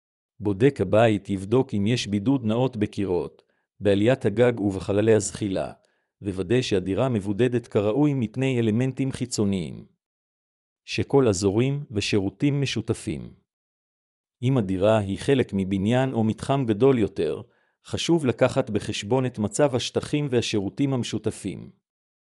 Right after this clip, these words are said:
זה כולל הערכת התחזוקה והניקיון הכוללים של חללים משותפים, כמו גם את הפונקציונליות של שירותים כגון מעליות, מערכות אבטחה,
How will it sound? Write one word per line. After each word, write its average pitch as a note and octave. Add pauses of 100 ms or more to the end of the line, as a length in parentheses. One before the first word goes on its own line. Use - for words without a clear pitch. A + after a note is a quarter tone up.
(420)
זה A2
כולל C3
הערכת G2+
התחזוקה A2+
והניקיון G#2+
הכוללים A#2
של A2
חללים A2+
משותפים, G2 (460)
כמו G#2
גם C#3
את -
הפונקציונליות G#2+
של F#2+
שירותים A2
כגון A#2
מעליות, G2 (420)
מערכות A2
אבטחה, F#2